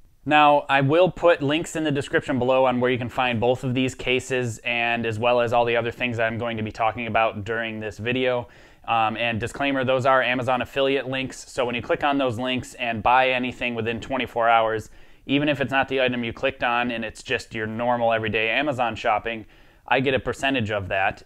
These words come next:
and all of that helps this channel and allows me to produce more content for free for all of you guys to watch. So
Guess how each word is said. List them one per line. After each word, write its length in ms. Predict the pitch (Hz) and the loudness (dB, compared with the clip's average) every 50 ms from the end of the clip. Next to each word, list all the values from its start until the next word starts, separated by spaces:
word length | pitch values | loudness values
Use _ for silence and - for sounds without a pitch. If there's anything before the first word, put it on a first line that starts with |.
| _ | _
and 420 | 104 107 110 110 107 110 107 107 - | -6 -6 -4 -4 -4 -4 -6 -8 -8
all 260 | - 113 117 123 139 | 0 2 2 4 4
of 100 | 143 123 117 | 2 0 2
that 220 | 120 120 120 - | 2 2 2 2
helps 340 | - - 131 143 139 - - | 0 -4 -4 -4 -4 -8 -8
this 200 | - 123 120 - | -8 -8 -8 -8
channel 460 | - - - 139 139 139 139 135 131 | -10 -4 -2 -2 0 0 -2 -2 -2
and 100 | 123 117 | -2 -2
allows 340 | 110 117 117 113 123 113 107 | 0 0 2 2 2 0 -2
me 80 | 123 | -4
to 80 | 117 113 | -6 -6
produce 400 | - - 110 101 117 113 107 110 | -6 -8 -10 -8 -8 -8 -6 -8
more 180 | 117 117 117 113 | -2 -2 -2 -2
content 600 | - - - 117 113 110 - - 120 117 113 - - - - _ _ | -2 -4 -4 -4 -4 -4 -4 -4 -4 -4 -4 -6 -10 -12 -16 _ _
for 240 | - - 117 110 104 | -10 -4 -4 -4 -4
free 300 | - - 135 127 120 113 | -2 -2 0 0 0 -2
for 180 | - - 110 | -2 -2 2
all 160 | 107 107 107 | 2 2 2
of 80 | 107 101 | 0 -2
you 80 | 107 101 | -4 -2
guys 220 | 107 104 101 101 | -2 -2 -2 -4
to 100 | - - | -6 -6
watch. 380 | 107 107 104 104 104 104 - - | -2 0 2 2 0 -2 -6 -8
So 300 | - 117 104 101 - | -4 -4 -4 -4 -4